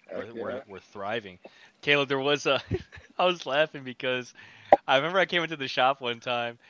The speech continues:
Speaker 2: and, uh, God, I wish I remember your exact words, bro, but you know how, like, when I go in there, uh, I think if I rattle off my top three, it was any of the bana-, uh, banana,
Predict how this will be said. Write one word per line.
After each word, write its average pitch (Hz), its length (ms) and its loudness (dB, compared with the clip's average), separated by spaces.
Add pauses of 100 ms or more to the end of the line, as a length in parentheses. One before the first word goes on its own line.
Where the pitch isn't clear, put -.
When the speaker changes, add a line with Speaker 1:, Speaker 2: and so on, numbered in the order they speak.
(460)
Speaker 2:
and, 117 260 -2
uh, 110 520 -4 (920)
God, - 200 -6
I 131 120 0
wish 165 280 -4
I 170 60 2
remember 143 320 -2
your 127 160 -4
exact 123 380 -2
words, 127 460 -4
bro, 107 280 -6
but 104 320 -8
you 156 120 -8
know 175 140 2
how, 143 180 4
like, 120 160 2
when 117 100 -4
I 113 60 0
go 110 200 -6
in 110 120 -6
there, 107 480 -6
uh, 104 240 -8
I 117 80 -4
think 143 220 -8 (260)
if 120 140 -8
I 135 100 4
rattle 123 300 2
off 110 160 -2
my 110 80 -6
top 107 300 -6
three, 107 280 -10 (500)
it 110 100 -12
was 110 140 -8
any 131 140 -4
of 135 60 -8
the 131 60 -2
bana-, 113 300 -12
uh, 107 260 -4
banana, 131 540 -4